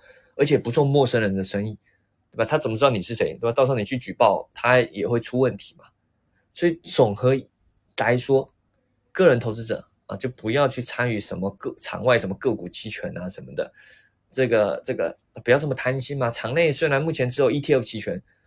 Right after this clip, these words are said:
但如果你场内E T F期权都做不好，都不会赚钱，你做场外， 肯定就是，<laughs> 就是炮灰了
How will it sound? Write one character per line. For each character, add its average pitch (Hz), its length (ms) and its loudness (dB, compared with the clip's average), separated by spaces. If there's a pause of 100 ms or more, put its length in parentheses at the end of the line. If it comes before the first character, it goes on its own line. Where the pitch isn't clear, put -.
(140)
但 226 180 2
如 190 80 0
果 247 100 2
你 202 100 2
场 135 320 0
内 190 100 0
E 190 60 -2
T 202 120 2
F 156 80 4
期 139 120 -6
权 135 200 -2
都 185 160 0
做 190 180 2
不 160 140 6
好， 120 140 2
都 160 80 -2
不 - 180 -2
会 170 80 6
赚 160 220 2
钱， 101 200 -4
你 107 120 -6
做 196 120 -2
场 110 300 -6
外， 147 240 -2 (1160)
肯 - 220 -8
定 160 200 0
就 143 100 -2
是， 143 300 -4 (600)
<laughs> - 1000 -12
就 135 120 -4
是 135 60 2
炮 123 240 6
灰 107 180 2
了 98 100 2